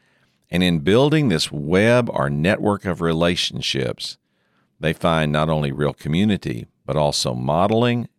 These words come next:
and mentoring and the opportunity to serve and sacrifice themselves, even for the good of others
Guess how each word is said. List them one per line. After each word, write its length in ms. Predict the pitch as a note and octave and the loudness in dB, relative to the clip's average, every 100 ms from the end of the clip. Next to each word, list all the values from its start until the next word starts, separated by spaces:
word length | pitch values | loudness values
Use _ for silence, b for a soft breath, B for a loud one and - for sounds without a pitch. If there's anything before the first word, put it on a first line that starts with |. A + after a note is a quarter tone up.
| _ | _
and 160 | B1+ A#1+ | -10 -6
mentoring 720 | C#2 F2+ G#2+ G#2+ A2 A2 G#2+ - | 0 0 0 2 2 0 -4 -6
and 600 | - C#3+ C#3+ D#2+ D#2 F2+ F2+ _ _ _ _ _ _ _ - | -2 2 2 2 2 -2 -6 _ _ _ _ _ _ _ -6
the 120 | - | -2
opportunity 880 | - - - - A#2+ A#2 F2 D2+ D2 | -2 -2 -6 0 2 2 0 -4 -6
to 180 | - | -6
serve 480 | C#2 - F#2+ F2 E2+ | -4 0 2 2 0
and 140 | - C#2 | -4 -4
sacrifice 640 | - D#2 - - D2 - | -2 -4 -6 -6 -6 -4
themselves, 800 | C2+ - - C3 G#2 B1+ B1 - | -6 -4 0 2 2 0 -4 -6
even 300 | E2 D#2+ D2+ | -6 -4 -6
for 120 | - | -6
the 120 | D2 C#2 | -6 -4
good 200 | D2+ D2 | -4 -6
of 120 | - | -6
others 580 | - D#2 C2+ B1 A#1+ | -4 -2 -2 -4 -6